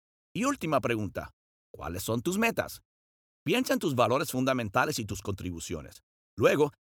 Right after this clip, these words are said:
establece y escribe algunas metas. Escribe metas para la etapa de la vida en la que te encuentras actualmente.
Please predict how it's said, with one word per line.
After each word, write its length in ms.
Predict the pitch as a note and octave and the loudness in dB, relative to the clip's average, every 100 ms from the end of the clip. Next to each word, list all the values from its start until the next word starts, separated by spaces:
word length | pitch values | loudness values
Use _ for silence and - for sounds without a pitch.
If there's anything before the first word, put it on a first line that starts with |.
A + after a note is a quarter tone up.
| - | -6
establece 560 | D3 - B2+ B2 E3 - | -4 2 2 2 0 -2
y 40 | |
escribe 320 | - A#2 C#3+ | -2 -2 0
algunas 360 | E3 A2 D3+ F#3 | 0 -2 -2 -2
metas. 400 | A#3+ - D2 - _ _ _ _ | -4 -4 -8 -16 _ _ _ _
Escribe 340 | - - G#2 C3 | -12 -4 0 0
metas 300 | D3 G#3 C#3 | 0 -2 2
para 260 | B2+ B2 G#2+ _ - | 4 4 -2 _ -10
la 140 | F#2 | -8
etapa 320 | - C3+ G3 | -2 0 2
de 80 | F3+ | 2
la 100 | C3+ | 2
vida 160 | C#3 G3 | 2 0
en 60 | |
la 100 | C3 | 0
que 100 | A#2 | -2
te 120 | A2+ F2+ | -6 -10
encuentras 400 | - A2 - F#3+ | -4 -2 0 -2
actualmente. 640 | - A#3 F#3 A2 B2 | 0 0 0 -2 -2